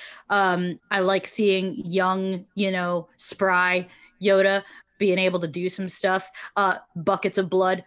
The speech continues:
What can I say? Except, y-, heck yes. Um, yeah, there's a lot to love about this story, and just this idea of a culture kind of demonizing the Jedi and Force users. Like, that was more in issue one.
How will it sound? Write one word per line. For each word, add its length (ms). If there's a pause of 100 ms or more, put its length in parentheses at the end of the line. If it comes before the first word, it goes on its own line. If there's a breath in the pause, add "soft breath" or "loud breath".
(120)
What 180
can 160
I 100
say? 400 (180 loud breath)
Except, 500
y-, 140 (140)
heck 500
yes. 320 (300 loud breath)
Um, 500 (140)
yeah, 260
there's 220
a 40
lot 320
to 100
love 260
about 380 (200)
this 180
story, 680
and 200
just 240
this 200
idea 800
of 400 (640 soft breath)
a 80
culture 800
kind 300
of 80
demonizing 840
the 120
Jedi 540
and 140
Force 500
users. 600
Like, 280
that 180
was 180
more 280
in 120
issue 300
one. 400